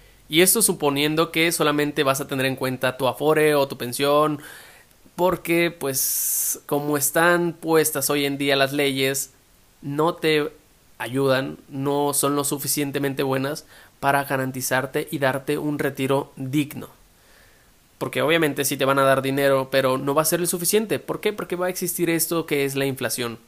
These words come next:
Ese mismo dinero que vas a tener en el futuro no te va a alcanzar para poder seguir con el mismo nivel de vida que tienes hoy en día. Y si, si dices, perdón, "Oye, pero ya voy a estar más grande y ya mis gastos van a ser menores",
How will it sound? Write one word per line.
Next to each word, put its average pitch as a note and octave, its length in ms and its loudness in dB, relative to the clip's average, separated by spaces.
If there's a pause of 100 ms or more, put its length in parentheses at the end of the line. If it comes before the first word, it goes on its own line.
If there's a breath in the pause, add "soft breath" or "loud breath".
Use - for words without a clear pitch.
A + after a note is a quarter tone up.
(640 loud breath)
Ese - 240 -6
mismo D3+ 320 0
dinero D#3 460 2
que C#3+ 180 -2
vas C3+ 220 -2
a C#3+ 80 -10
tener C#3+ 260 -2
en D#3 160 -2
el D#3+ 140 0
futuro F3 460 0
no D#3+ 220 -2
te E3+ 120 0
va D#3+ 60 4
a D#3 40 2
alcanzar D#3 480 -2
para C#3+ 300 0
poder B2 500 -4
seguir C3+ 500 -4
con C#3 140 -4
el B2+ 140 -4
mismo C#3 320 -2
nivel C3 320 -2
de C3 80 0
vida B2+ 240 -2
que B2 100 -10
tienes A#2+ 320 -6
hoy B2+ 80 -2
en A#2 160 -4
día. A#2+ 300 -8 (280 loud breath)
Y - 80 -10
si, C#3+ 420 -4 (120)
si - 180 -2
dices, F3 280 0
perdón, C#3+ 320 -2 (380 loud breath)
"Oye, D3 600 0
pero C#3+ 220 2
ya D3+ 180 0
voy F#3+ 120 2
a - 20 2
estar E3+ 180 0
más E3 160 0
grande D#3 300 0
y C#3 60 -8
ya C3+ 140 0
mis C#3+ 160 -4
gastos C#3 280 -2
van C#3 160 0
a C3 40 -2
ser C3+ 200 0
menores", C3+ 440 -2